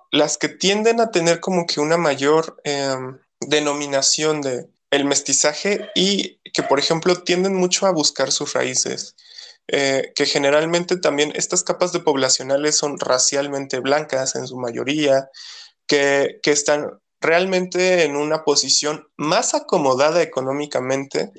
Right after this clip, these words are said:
y, por ejemplo, podríamos mencionar muchos de-,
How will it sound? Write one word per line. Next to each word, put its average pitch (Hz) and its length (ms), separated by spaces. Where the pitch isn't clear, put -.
y, 160 360
por 165 280
ejemplo, 175 300
podríamos 151 420
mencionar 160 400
muchos 151 380
de-, 139 80